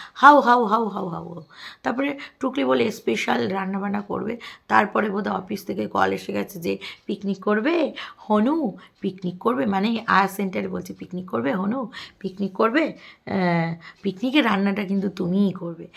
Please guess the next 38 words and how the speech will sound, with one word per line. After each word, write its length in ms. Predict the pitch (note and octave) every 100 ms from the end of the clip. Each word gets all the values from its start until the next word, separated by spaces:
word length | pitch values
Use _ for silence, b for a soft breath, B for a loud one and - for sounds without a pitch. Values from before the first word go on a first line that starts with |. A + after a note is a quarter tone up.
| B B
কারণ 260 | F3 F#3+ F#3
তুমি 360 | F#3 A3 G#3 E3+ B B E3+
রান্নাটা 360 | F3+ F#3+ F#3+
ভীষণ 240 | F3 E3+ A#3
এফার্ট 400 | G3+ - F#3 E3+
দিয়ে 140 | F3
করো। 220 | F3 E3+ - B B
তখন 240 | G#3+ C4 A#3
টুকলি 260 | A3+ A3+
বলে, 180 | A3 G#3
"বাবা, 320 | E3 F#3 G3
একবেলা 540 | - - F#3+ G3 B3 -
খাওয়া 340 | - F3+ G3
দাওয়াটা 360 | G#3 A#3+ A3+ A3
তো 100 | -
আছে, 380 | G3 - F3 - B B -
ভাই 140 | A3
রান্না 260 | F3 F#3 G3
করেই 320 | F#3+ G3+ F#3+
দেবো, 220 | E3 E3 - B B A3
no 180 | C#4 C4+
চাপ, 460 | - A3+ A#3 A3+ G#3
no 160 | G#3
চাপ, 300 | G3+ G3+ G3 -
no 140 | G#3 G#3
চাপ।" 220 | - E3 - B B B -
তো 120 | G3+
তারপরে 420 | G3 G#3 G3+ A3
বলছে, 440 | A#3 A3 - F#3+ - B B B
আহ, 140 | F#3+
ছাত্রকে 520 | F#3 - G#3+ - A3+ A#3+
নাকি 200 | A3+ G#3+
যখন 340 | G3+ B3 A#3+
তখন 260 | G#3+ G#3 G3+
পড়াতে 340 | G#3 F#3+ G#3+
যাচ্ছে, 340 | G3 F#3 -
তখন 320 | - - G#3 F#3
তখন। 300 | - E3+